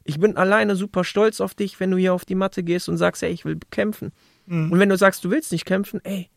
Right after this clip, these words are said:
Speaker 1: und ich mach keinen Unterschied zwischen Hobbyisten, die nur ein bisschen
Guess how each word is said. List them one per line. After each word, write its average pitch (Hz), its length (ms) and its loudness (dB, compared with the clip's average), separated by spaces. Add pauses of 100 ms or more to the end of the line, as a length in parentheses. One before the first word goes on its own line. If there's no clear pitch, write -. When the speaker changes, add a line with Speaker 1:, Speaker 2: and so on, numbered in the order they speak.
(120)
Speaker 1:
und 226 300 -6 (340)
ich - 140 -12
mach - 160 -2
keinen 175 160 -4
Unterschied 156 400 -4
zwischen 143 320 -4
Hobbyisten, 185 680 0 (440)
die 139 80 0
nur 147 140 6
ein 143 60 4
bisschen 135 800 2